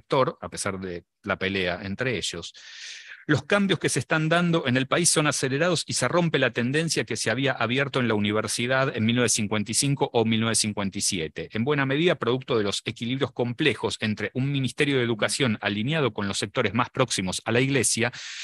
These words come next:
y una universidad más reformista. A fines de ese año mil novecientos sesenta y dos, Riccieri Frondizi debe renunciar de modo bastante sorpresivo a la renovación de su rectorado.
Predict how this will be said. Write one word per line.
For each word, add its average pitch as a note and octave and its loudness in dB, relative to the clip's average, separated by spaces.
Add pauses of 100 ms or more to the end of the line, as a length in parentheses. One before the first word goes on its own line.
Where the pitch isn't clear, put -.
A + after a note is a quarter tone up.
(160)
y D#3+ 4
una E3 4
universidad C#3+ 4
más B2+ 2
reformista. A#2+ -2 (680)
A D#3 2
fines E3+ 2
de D3+ 6
ese D#3+ 4
año D#3 2
mil C#3+ 2
novecientos C#3+ 0
sesenta B2 0
y C#3+ 2
dos, G3 2
Riccieri C3+ 0
Frondizi C3+ 2
debe B2 4
renunciar C#3 2
de B2 0
modo C3+ 2
bastante D#3 0
sorpresivo B2 0 (160)
a C3+ 0
la C3 4
renovación C3+ 2
de B2+ 0
su B2 0
rectorado. E2+ -2